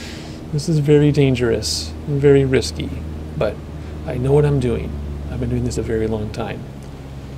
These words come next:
Look at that. Oh, she should have shut her shades.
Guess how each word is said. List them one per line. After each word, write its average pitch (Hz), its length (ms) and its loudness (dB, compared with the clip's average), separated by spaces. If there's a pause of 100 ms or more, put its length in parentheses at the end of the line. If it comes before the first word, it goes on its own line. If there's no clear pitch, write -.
(420)
Look - 140 -8
at - 100 -8
that. - 300 -6 (1500)
Oh, - 80 -2 (240)
she - 160 -2
should 135 200 -2
have 110 120 -4
shut 135 160 0
her 160 140 0
shades. - 580 0